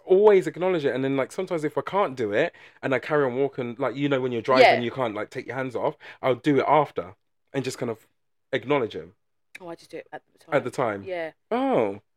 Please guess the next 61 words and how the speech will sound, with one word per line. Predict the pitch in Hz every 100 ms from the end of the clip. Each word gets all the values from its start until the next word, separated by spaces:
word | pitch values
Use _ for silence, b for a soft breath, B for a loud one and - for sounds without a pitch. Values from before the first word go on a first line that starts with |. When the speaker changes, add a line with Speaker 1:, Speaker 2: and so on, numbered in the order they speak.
| _ _ _
Speaker 2:
I | 403
mean, | 285
I | 381
just | 440 -
thought | - 330
that | 214
was, | 196 202
like, | 185 165 - _ _ _ b _ -
most | 247 -
people. | - -
I | 330
would | 392 339
even | 294 -
do | -
Speaker 1:
Hmm. |
Speaker 2:
it, | 247
like, | 233 214 -
'cause | - -
when | 285 311
I |
used | 311 -
to | 233
live | 226
in, | 202
like, | 190 -
um, | 185 180 - _ _ _
Tower | 202 196
Hamlets. | 208 156 123 - -
Speaker 1:
Yeah. | 135 120 101 139
Speaker 2:
So | -
that | 208 220
was, | 220 220
um, | 202 185 170 _
like, | 196 -
predominantly | - 214 202 180 175 180 -
Bangladeshi | 175 175 175 208 - 160
around. | 143 131 - - - _ -
Speaker 1:
Yeah. | 123 117
Speaker 2:
Like, | 113
so | - 175
they | - 175
were | 170
predominantly | - 190 180 - 170
Muslim. | 254 - 139 107 - _ _ _
So | - 202 175 170
they | 214 208
would | 202
have, | - 175 -
I | 185
don't | 175
know | 180
what | 170
it's | 143
called, | - 160 139
but | - -
they | 170
would | 165
have, | 175 -
like, | 151 -
a, | 165 160
um, | 156 147